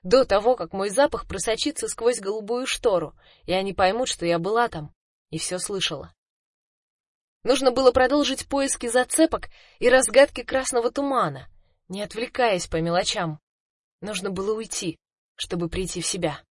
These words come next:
И я ушла. Даже когда домики из драгоценных металлов и камней вдруг сменили круглые избы белого кирпича, похожего на отложение морской соли, а вместо торговых прилавков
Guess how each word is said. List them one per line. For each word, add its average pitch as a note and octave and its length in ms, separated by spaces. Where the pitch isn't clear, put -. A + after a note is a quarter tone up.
И E3+ 80
я D#3 200
ушла. F3 360
Даже G#3 260
когда E3+ 260
домики F3+ 420
из D#3 120
драгоценных F3+ 640
металлов F3+ 480
и D#3+ 60
камней F3+ 520
вдруг F3+ 320
сменили F#3 440
круглые F3 520
избы B3 380
белого E3+ 420
кирпича, E3 580
похожего E3 480
на D#3 160
отложение F3 560
морской E3+ 440
соли, E3 380
а F#3 100
вместо A#3+ 320
торговых A3+ 500
прилавков G#3+ 640